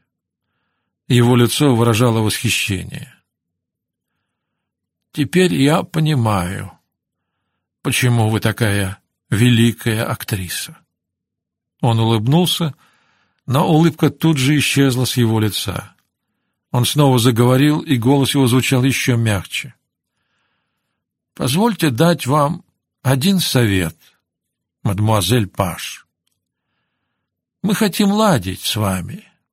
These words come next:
французами. Мы стараемся сделать из вас наших друзей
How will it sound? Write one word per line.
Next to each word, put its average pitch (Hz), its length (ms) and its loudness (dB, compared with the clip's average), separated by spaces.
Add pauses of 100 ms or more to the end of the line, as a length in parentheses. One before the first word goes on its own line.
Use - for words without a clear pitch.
(100)
французами. 107 880 -4 (1300)
Мы 302 120 -6
стараемся 190 640 0
сделать 170 460 0
из 139 120 0
вас 170 520 0 (120)
наших 165 460 0
друзей 165 760 0